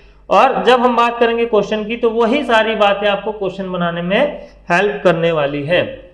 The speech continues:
चलिए, बढ़ते हैं हम लोग यहाँ पे आगे। सबसे पहले हम बात करेंगे opposite letters की। तो अपोजिट letters आपने देखा,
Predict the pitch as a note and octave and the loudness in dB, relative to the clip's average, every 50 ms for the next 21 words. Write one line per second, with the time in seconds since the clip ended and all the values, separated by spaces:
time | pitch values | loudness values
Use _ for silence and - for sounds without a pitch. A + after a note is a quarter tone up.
0 | - - F3+ F3 - - - - - - - - - _ - _ _ - - - | 0 2 4 4 4 2 -2 -6 -12 -16 -20 -20 -20 _ -20 _ _ -20 -20 -20
1 | - - - _ _ - D3 C3+ D3 D#3 D3+ - G#3+ G#3 G3 G3 G3+ G3+ G3 F#3+ | -20 -20 -20 _ _ -8 0 2 2 4 4 2 2 2 2 2 0 0 2 2
2 | F#3 F#3+ F#3 F#3+ F3 F3 F3 G3+ A#3+ C4+ - - - - - - - - - - | 2 2 2 2 2 2 4 4 4 2 2 -6 -12 -14 -16 -20 -20 -14 -4 0
3 | G#3 G3+ G3+ B3 B3+ B3 B3 A#3+ A#3+ B3 B3 A#3+ A#3 A3 A3 A3+ A3+ A3 A3+ A3 | 0 2 2 2 2 2 2 2 4 4 4 4 6 6 4 4 4 2 2 2
4 | A3+ A3+ A3+ A#3 - - E3 - F3 F3 F3+ F3+ A3 G#3 G#3 G#3 G#3 G3+ - G#3 | 2 2 0 -2 -2 -2 0 0 2 2 2 2 0 -2 0 0 0 0 0 -2
5 | G#3+ G#3 - B3 A#3+ B3 G#3+ - - - F3+ F3+ F3 G3 G3 F#3 F#3+ F#3 F3+ F#3 | -6 -6 -6 -6 -4 -2 -2 -2 -2 -2 -2 -2 -2 -2 -4 -4 -4 -4 -4 -6
6 | F3+ - F3 E3+ E3+ E3+ F3 E3+ F3+ F#3+ F#3 G#3+ A3+ B3 C4 B3 - - | -6 -4 -4 -4 -2 -4 -6 -4 -4 -2 2 2 2 2 0 -4 -10 -12